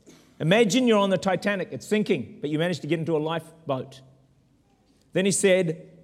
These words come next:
"What direction would you row?" Then he said, "What if the ship's navigator was on your life-, lifeboat?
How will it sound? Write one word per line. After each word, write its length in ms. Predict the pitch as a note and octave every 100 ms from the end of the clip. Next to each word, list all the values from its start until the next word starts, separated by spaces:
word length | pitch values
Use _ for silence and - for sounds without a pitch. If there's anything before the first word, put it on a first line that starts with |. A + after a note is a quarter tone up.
| _ _ _ D3
"What 200 | G#3+ F3+
direction 560 | G3 A#3 G#3+ G3+ F3
would 140 | F#3+ E3+
you 200 | G#3+ G#3+
row?" 320 | C4 G3+ A2 - _ _ _ _ _ _ _ _ _ _ _ _ _ _ -
Then 120 | A3
he 60 | A#3
said, 420 | G#3+ A3+ A#3+ - - - -
"What 180 | C#4 E4
if 80 |
the 80 | C4+
ship's 380 | - - D4+ -
navigator 720 | A3 D4+ E4 E4+ D4+ A#3+ G3
was 240 | F3+ G3 -
on 300 | G#3+ G#3+ F#3+
your 280 | B3+ C4
life-, 320 | G3+ F#3 - C3
lifeboat? 640 | F3 F#3 - E3 F#3